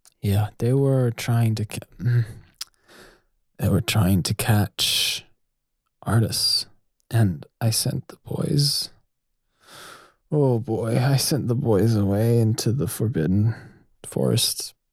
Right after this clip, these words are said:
Ah, I'm sorry. That was possibly unwise. Um, they were, they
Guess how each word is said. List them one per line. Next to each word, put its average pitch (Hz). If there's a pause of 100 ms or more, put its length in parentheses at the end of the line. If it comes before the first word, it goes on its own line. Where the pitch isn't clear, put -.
(640)
Ah, 127
I'm 110
sorry. 107 (280)
That 107 (600)
was 127
possibly 117
unwise. 104 (500)
Um, 101 (1600)
they 120
were, 143 (160)
they 139